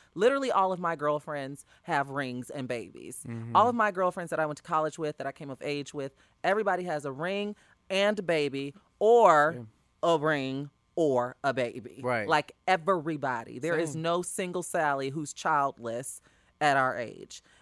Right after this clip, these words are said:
Speaker 1: And so, uh, I just don't, uh, in certain regard, I don't want life to pass me by, but I also don't wanna equate life to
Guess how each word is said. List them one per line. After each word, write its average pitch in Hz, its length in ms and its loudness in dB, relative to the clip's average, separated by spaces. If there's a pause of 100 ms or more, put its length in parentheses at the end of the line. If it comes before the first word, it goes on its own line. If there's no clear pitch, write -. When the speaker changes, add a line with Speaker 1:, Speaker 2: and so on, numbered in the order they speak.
(120)
Speaker 1:
And 151 200 -4
so, 165 400 2
uh, 156 480 0
I 170 80 2
just 220 240 -6
don't, 202 360 -2
uh, 135 100 -8 (100)
in 190 160 -4
certain 269 280 -2
regard, 196 240 2
I 175 60 2
don't 165 200 -2
want 147 180 -6
life 151 180 -2
to 160 80 -14
pass 160 300 -6
me 160 80 -10
by, 160 220 0
but 151 100 -2
I 147 60 0
also 156 280 -4
don't 151 200 -6
wanna 147 160 -6
equate 160 520 -6
life 143 560 -4 (400)
to 143 680 -4